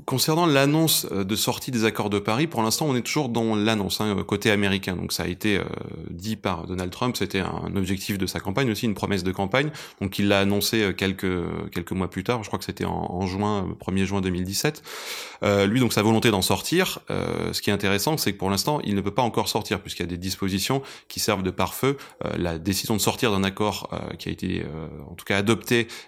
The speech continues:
et, euh, signé par son prédécesseur ne peut pas être effective tout de suite. Donc,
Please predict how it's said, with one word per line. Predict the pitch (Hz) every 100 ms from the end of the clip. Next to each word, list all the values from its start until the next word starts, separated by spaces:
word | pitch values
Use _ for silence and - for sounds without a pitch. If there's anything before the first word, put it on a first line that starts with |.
| _
et, | 92 98
euh, | 85 80
signé | - 107 110
par | 95
son | 98
prédécesseur | 92 95 90 98 131 120
ne |
peut | 90 95
pas | 110
être | 107 -
effective | 92 98 98 107
tout | - 110
de |
suite. | - 101 - - - -
Donc, | -